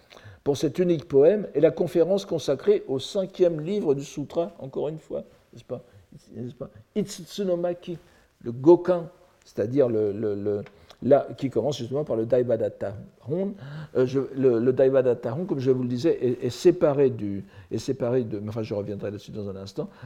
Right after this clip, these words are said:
et, et, et, est centré vraiment sur cet épisode. Voyons le poème. Bon, alors, « Quel est sublime », je vous le lis d'abord, « quel est sublime aujourd'hui au cinquième jour du sixième mois,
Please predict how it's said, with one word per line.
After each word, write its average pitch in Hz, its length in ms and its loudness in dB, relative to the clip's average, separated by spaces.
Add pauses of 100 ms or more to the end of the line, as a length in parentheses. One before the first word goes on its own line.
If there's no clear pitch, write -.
(140)
et, 120 80 -2
et, 123 520 0
et, 113 280 -6
est 113 40 -4
centré 131 500 0
vraiment 139 240 -4
sur 143 180 -10
cet 117 200 -8
épisode. 98 520 -10 (640)
Voyons 190 280 4
le 147 100 6
poème. 101 440 -4 (360)
Bon, 101 140 -14 (160)
alors, « 92 200 -10 (840)
Quel 208 200 12
est 202 80 12
sublime », 175 680 0 (100)
je - 100 -2
vous 123 140 -2
le 123 60 -2
lis 127 120 0
d'abord, « 117 460 2 (520)
quel 180 160 12
est 196 60 12
sublime 190 460 2
aujourd'hui 156 480 6
au 135 80 6
cinquième 143 640 4
jour 131 420 4
du 131 160 0
sixième 151 480 0
mois, 160 340 0